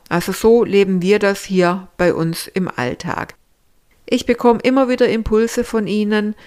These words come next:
ich nehme das auch ernst, manchmal schreibe ich's mir auch auf und wenn das was ist, was ich denke, könnte die Allgemeinheit interessieren, dann veröffentliche ich das auch auf Facebook oder Instagram tatsächlich oder auch auf beiden Kanälen.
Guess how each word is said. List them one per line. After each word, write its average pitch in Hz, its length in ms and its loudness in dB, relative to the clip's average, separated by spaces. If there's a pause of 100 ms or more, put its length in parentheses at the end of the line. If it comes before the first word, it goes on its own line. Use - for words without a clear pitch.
(120)
ich - 200 -12
nehme 226 220 0
das 220 240 -8
auch 170 220 -4
ernst, 220 580 -4
manchmal 208 340 -6
schreibe 185 300 -6
ich's - 200 -14
mir 175 280 -6
auch - 340 -6
auf 202 420 0
und 196 280 -6
wenn 180 160 -4
das 185 200 -8
was 180 180 -6
ist, - 240 -8
was 185 220 -6
ich 180 100 -12
denke, 185 240 -4
könnte 180 260 -6
die 185 140 -8
Allgemeinheit 185 720 -4
interessieren, 208 720 -8
dann 185 160 -4
veröffentliche 196 920 -6
ich 185 220 -12
das - 260 -12
auch 170 280 -2
auf 165 220 -4
Facebook 185 400 -8
oder 160 160 -6
Instagram 190 560 -8
tatsächlich 208 580 -8
oder 165 240 -8
auch 151 180 -4
auf - 140 -20
beiden 165 320 -4
Kanälen. 208 600 -2